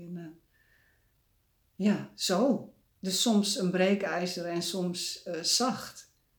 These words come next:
Maar als je aan mijn tafeltje zit, dan ga je wel door de shredder. Ja, met heel veel liefde hoor. Maar geen gelul aan mijn tafel. Nee.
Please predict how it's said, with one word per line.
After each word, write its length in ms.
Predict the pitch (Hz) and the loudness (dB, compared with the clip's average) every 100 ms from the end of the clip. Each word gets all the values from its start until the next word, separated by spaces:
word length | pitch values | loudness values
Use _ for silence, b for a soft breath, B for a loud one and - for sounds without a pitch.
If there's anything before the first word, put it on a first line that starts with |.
| _ | _
Maar 240 | - 139 143 | -10 -6 -4
als 180 | 143 - | -4 -4
je 80 | |
aan 100 | 147 | -4
mijn 160 | 151 143 | -6 -6
tafeltje 480 | 147 165 143 - 165 | -8 -8 -8 -14 -12
zit, 240 | - 160 | -12 -12
dan 100 | 160 | -14
ga 100 | - | -16
je 140 | 151 143 | -16 -12
wel 180 | 135 | -12
door 140 | - 156 | -10 -12
de 60 | |
shredder. 420 | 202 - 220 120 - _ _ _ _ _ _ _ _ - | -10 -4 -4 -4 -10 _ _ _ _ _ _ _ _ -16
Ja, 360 | 139 131 - - | -14 -14 -14 4
met 220 | 240 - | 4 6
heel 200 | 285 311 | 4 4
veel 160 | 339 330 | 4 4
liefde 280 | 330 - | 4 2
hoor. 420 | 156 147 180 302 - - _ _ _ | -4 0 0 0 -4 -20 _ _ _
Maar 120 | 147 | -14
geen 220 | 127 156 160 | -8 -8 -8
gelul 420 | - 196 208 208 | -6 0 2 2
aan 120 | 208 | 2
mijn 200 | 214 208 | 2 0
tafel. 480 | 165 127 123 - - _ _ _ _ _ _ _ _ _ | -4 -12 -14 -20 -20 _ _ _ _ _ _ _ _ _
Nee. 120 | 131 | -20